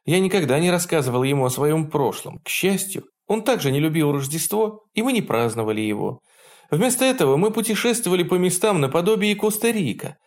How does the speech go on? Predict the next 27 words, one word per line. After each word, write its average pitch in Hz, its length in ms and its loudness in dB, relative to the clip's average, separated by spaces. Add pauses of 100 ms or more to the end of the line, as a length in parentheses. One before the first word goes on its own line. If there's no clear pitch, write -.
(240)
На 170 80 0
некоторое 226 360 0
время 233 200 0
наступило 110 460 -2
затишье, 147 720 -4 (140)
жизнь 175 420 -2
шла 147 320 -2
своим 208 340 -2
чередом, 107 640 -4 (260)
и 160 100 -2
мне 214 160 0
не 247 100 -2
приходилось 240 500 -2
беспокоиться. 131 800 -4 (420)
Но 170 140 0
вскоре 233 580 -2 (500)
появилась 202 460 0
Молли. 170 520 0 (580)
«Ваша 135 320 2
дочь, 190 200 0
как - 160 -4
я 107 80 0
полагаю?» 92 540 -4 (640)
Да, 131 520 -2
наше 165 200 -2
маленькое 196 320 0
сокровище. 147 800 -2